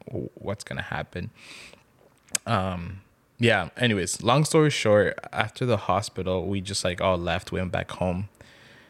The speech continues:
and we, we used to pray as a family every single night,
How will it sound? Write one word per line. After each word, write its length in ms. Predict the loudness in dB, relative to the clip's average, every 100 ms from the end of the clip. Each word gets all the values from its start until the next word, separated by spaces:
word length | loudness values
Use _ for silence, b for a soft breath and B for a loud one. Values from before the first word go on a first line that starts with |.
| b b -4
and 640 | 2 2 2 0 -4 -10 -12 -20 -20 -20 _ -10
we, 440 | 0 2 4 2
we 140 | 0 0
used 140 | 0
to 60 | -2
pray 200 | 2 2
as 120 | 0
a 40 |
family 560 | -4 -2 0 0 -2 -6 -6
every 200 | -6 -4
single 280 | -4 -4 -2
night, 320 | -2 -2 -4